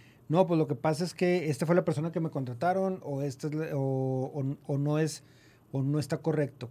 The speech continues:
Creo yo que le aventamos mucha responsabilidad a recursos humanos cuando la realidad de las cosas es que no contamos con un soporte y un apoyo de los demás departamentos a hacer bien su chamba. Ejemplo, una des-, descripción de puesto.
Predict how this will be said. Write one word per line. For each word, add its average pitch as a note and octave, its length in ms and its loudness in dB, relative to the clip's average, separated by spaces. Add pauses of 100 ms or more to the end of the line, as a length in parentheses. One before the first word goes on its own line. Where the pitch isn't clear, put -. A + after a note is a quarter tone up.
(120)
Creo D#3 260 4
yo E3 260 2
que E3 360 0
le C#3+ 160 2
aventamos C#3+ 560 4
mucha D#3 240 2
responsabilidad C3 720 0
a C#3+ 80 2
recursos C3+ 420 -4
humanos C#3 460 0 (640)
cuando C#3 280 2
la C3 100 0
realidad B2+ 280 -2
de D3+ 80 2
las D3+ 120 -2
cosas C3+ 260 -4
es C#3 140 -4
que D3 240 -2 (420)
no C#3+ 260 0
contamos D#3 640 2
con C#3+ 320 0
un D3 580 0
soporte D3+ 540 0
y D#3 40 4
un D#3 140 4
apoyo D#3 440 4
de D#3 60 4
los C#3 140 2
demás B2 220 -2
departamentos D3+ 640 -4
a C3 60 -6
hacer B2 200 -4
bien A#2+ 140 -4
su B2 120 -10
chamba. D#3+ 340 -6 (420)
Ejemplo, C3 540 0 (400)
una D#3 160 2
des-, D#3+ 180 2
descripción D3 420 -4
de D3 80 2
puesto. - 400 -4